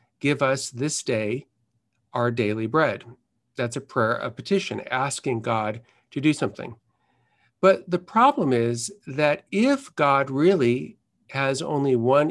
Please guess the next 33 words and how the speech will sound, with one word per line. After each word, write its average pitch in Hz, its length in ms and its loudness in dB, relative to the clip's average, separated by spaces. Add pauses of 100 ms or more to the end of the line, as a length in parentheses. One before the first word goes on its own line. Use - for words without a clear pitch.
eternal 123 540 -4
act 117 260 -6
of 110 60 -8
the 113 80 -8
will, 160 480 0 (720)
how 196 300 0
do 190 160 2
prayers 131 480 0
of 135 140 -8
petition 117 500 -6
make 107 160 -8
sense? - 460 -4 (1700)
If 262 360 2
God's 160 320 0
will 147 560 2
is 135 240 -4
God's 113 300 0
essence 139 500 -2
and 117 140 -4
God's 113 300 0
essence 135 460 -4
is 120 260 -4
unchanging, 139 720 0 (800)
well, 180 380 2 (280)
how 185 260 -2
do 208 100 2
we 185 60 8
make 170 200 2
sense 196 300 0
of 135 160 -6
prayers 135 320 0
of 127 100 -8
petition? - 480 -8